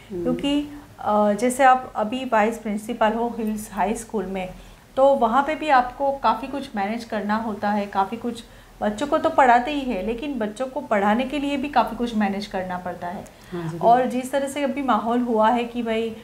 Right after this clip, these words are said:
Speaker 2: offline, online, offline, online में, अ,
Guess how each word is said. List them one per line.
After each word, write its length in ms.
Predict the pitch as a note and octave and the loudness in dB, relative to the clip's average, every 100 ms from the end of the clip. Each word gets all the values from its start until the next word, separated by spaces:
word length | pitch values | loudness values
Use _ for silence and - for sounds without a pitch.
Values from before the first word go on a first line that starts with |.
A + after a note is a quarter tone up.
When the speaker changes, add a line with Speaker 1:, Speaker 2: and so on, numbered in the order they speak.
| - - | -12 -2
Speaker 2:
offline, 640 | G#3+ G#3+ A#3+ A3 G#3+ G#3 - - - | 0 0 2 4 4 2 -4 -14 -2
online, 540 | A3+ A#3 A3+ G3+ G#3 | 0 2 4 4 2
offline, 600 | - G#3+ G#3+ B3 A#3 A#3 A#3 | 0 0 0 4 2 2 -2
online 520 | A3 A3+ B3 D4 C#4+ | -2 2 4 4 2
में, 220 | A#3+ B3 - - - A3+ | 0 -2 -6 -20 -8 2
अ, 320 | A3+ A#3+ | 6 8